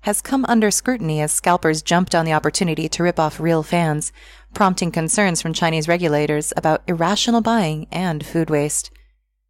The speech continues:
The promotion was launched by the restaurant last week as part of its celebration of the thirty-fifth anniversary of its first store in China.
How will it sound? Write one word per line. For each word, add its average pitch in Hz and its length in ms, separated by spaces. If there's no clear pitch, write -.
The 202 160
promotion 226 520
was 190 120
launched 170 380
by 175 100
the 160 100
restaurant 160 380
last 170 320
week - 400
as - 180
part 262 200
of 240 80
its 190 140
celebration 175 640
of 147 100
the 165 80
thirty-fifth 233 600
anniversary 170 600
of 147 120
its - 180
first 220 340
store 170 260
in 151 120
China. 147 400